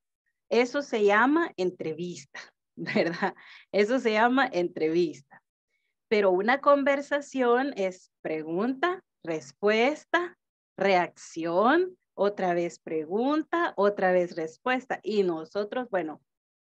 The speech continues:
toda la raza humana somos súper preguntones. Siempre estamos preguntando algo que queremos saber de la otra persona, ¿verdad?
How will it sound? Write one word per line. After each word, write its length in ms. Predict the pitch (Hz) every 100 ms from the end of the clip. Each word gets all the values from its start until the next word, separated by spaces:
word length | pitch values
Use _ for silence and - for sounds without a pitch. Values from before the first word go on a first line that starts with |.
| -
toda 500 | 208 247 254 196 170
la 140 | 165
raza 320 | 175 185 185
humana 400 | 165 165 175 233
somos 400 | - 196 190 208
súper 400 | - 202 202 - -
preguntones. 1080 | 190 160 151 139 - 190 139 - - _ _ _ - - - _
Siempre 440 | - 220 240 233
estamos 440 | 208 208 196 208 -
preguntando 760 | 208 185 175 180 175 202 214 208
algo 420 | 175 185 214 220
que 320 | - 202 233 240
queremos 580 | 185 170 165 170 185
saber 560 | - 156 151 185 180 -
de 120 | 190
la 140 | 156 170
otra 280 | 185 208
persona, 640 | - - _ - 214 160 -
¿verdad? 300 | - 214 320